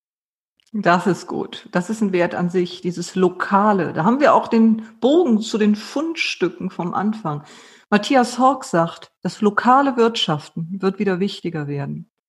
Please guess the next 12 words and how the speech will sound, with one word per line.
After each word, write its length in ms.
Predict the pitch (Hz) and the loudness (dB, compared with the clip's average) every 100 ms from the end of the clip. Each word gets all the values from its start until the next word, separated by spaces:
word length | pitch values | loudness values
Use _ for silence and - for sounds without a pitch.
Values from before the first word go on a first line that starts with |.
| _ _ _ _ _ _ _ | _ _ _ _ _ _ _
Das, 200 | - 208 | -2 0
was 160 | 214 214 | -2 -2
die 80 | 208 | 2
Menschen 400 | 208 233 294 220 | 4 4 2 0
von 220 | 196 180 | 2 4
Hand 240 | 226 254 | 4 2
herstellen, 720 | 254 214 208 - 202 196 196 190 - - | 2 4 4 4 2 4 2 -2 -8 -6
was 140 | 190 | -2
sie 100 | 220 | 0
vor 400 | 208 - 240 240 | -2 -4 -2 0
Ort 260 | - 196 196 | 2 0 -2
tun. 520 | - 208 208 226 233 | -8 0 2 2 -2